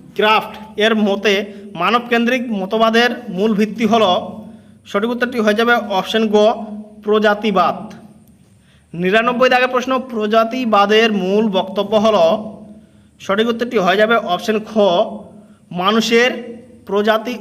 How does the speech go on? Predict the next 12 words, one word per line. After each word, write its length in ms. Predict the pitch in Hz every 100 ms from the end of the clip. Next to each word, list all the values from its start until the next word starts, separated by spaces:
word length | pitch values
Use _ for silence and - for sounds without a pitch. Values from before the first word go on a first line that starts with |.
| 214
অন্যান্য 540 | 190 196 208 226 240 233
সকল 320 | 208 220 233
প্রজাতি 420 | 226 214 214 240
থেকে 280 | 226 220 220
আলাদা, 560 | 165 185 185 143 101 -
তাই 220 | 202 226
মানুষের 440 | 175 180 196 226
আচরণ 500 | 185 170 170 202 247 - - - -
তাদের 320 | 180 185 220
প্রতি 360 | 226 214 208 254
বৈষম্যমূলক 720 | 214 175 - 196 208 185 202
হবে। 360 | 202 156 147